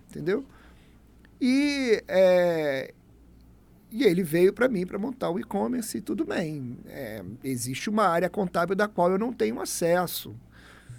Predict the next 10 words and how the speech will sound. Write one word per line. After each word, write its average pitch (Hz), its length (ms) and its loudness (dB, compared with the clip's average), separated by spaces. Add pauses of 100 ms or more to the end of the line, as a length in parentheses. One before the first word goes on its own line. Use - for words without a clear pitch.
(220)
mas, 220 1080 0 (200)
é, 175 840 2 (1040)
ele 175 260 2
me 185 140 2
falou 202 460 2
que 196 420 -6 (920)
a 175 60 0
contabilidade 175 800 0
tava 180 540 0 (720)
em, 185 160 -2